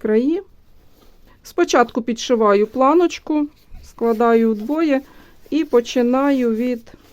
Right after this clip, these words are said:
точки середини спинки. По обидва боки.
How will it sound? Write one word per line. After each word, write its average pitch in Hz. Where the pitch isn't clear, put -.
точки 247
середини 196
спинки. 160
По 277
обидва 196
боки. 156